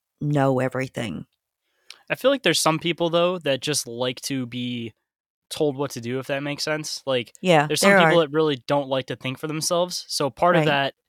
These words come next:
Speaker 2: I mean, half the people probably are just so set in their ways, but the other half probably is told one thing and they don't wanna put any more thought into it. They just like living in that normal box life and not exploring or seeing
Speaker 1: Right.
Speaker 2: anything different, you know?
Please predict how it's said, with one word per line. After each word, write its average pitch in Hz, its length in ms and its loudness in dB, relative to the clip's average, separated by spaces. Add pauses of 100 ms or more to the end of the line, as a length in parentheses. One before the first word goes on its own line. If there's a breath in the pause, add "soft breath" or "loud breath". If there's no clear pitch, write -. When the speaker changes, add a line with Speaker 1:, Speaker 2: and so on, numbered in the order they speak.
(320)
Speaker 2:
I 160 40 -4
mean, 175 140 0
half 185 260 -2
the 185 80 -8
people 202 320 -4
probably 156 460 0
are 147 100 0
just 135 200 -2
so 151 140 -2
set 139 240 -4
in 139 40 -10
their 127 120 -6
ways, 131 380 -2
but 131 160 -10
the 131 140 -6
other 160 220 0
half 131 340 -2
probably 135 600 -4 (380 soft breath)
is 143 120 -4
told 175 280 2
one 180 200 0
thing 196 340 -2
and 139 460 -4 (360)
they 156 80 2
don't 160 140 2
wanna 147 180 0
put 156 160 0
any 147 160 -4
more 139 160 -2
thought 135 260 -2
into 147 220 -4
it. 147 100 -6
They 139 120 -4
just 127 280 -10
like 135 380 -6
living 131 640 -6
in 135 140 -6
that 123 200 -8
normal 131 340 -4
box 127 380 -6
life 127 260 -4
and 123 120 -8
not 120 220 -4
exploring 127 680 -6
or 113 40 -12
seeing 170 240 0
Speaker 1:
Right. - 20 2
Speaker 2:
anything 127 340 -6
different, 110 400 -12
you 113 60 -16
know? 117 160 -12